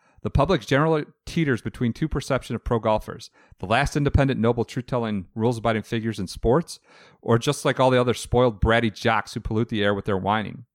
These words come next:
With his undisciplined remarks at Medinah, Crenshaw tipped almost everyone into the second camp. And, like, the backlash was immediate. Mickelson, Chicago, uh, Sun-Times, Chicago Tribune,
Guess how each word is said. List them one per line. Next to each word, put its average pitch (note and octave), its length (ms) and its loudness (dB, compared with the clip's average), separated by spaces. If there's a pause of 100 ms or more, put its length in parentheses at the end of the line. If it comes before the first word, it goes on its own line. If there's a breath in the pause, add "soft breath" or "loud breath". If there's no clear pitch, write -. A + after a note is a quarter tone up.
(500)
With A#2+ 180 -2
his A#2+ 220 0
undisciplined D#3+ 600 0
remarks B2 380 2
at A2+ 80 -8
Medinah, G2 480 -2 (260 soft breath)
Crenshaw C3+ 380 0
tipped - 440 -4
almost A2+ 320 -2
everyone B2 320 2
into A2+ 200 -2
the F#2+ 80 -4
second - 480 -6
camp. - 340 -6 (380 soft breath)
And, G#2 300 -2
like, A2+ 160 0
the - 80 -4
backlash C3 600 0
was G#2 140 -2
immediate. G2 600 -2 (300)
Mickelson, A#2 640 -2
Chicago, A#2+ 720 2 (360 soft breath)
uh, G2+ 340 2
Sun-Times, A#2 920 -4
Chicago E3+ 360 2
Tribune, C#3+ 580 0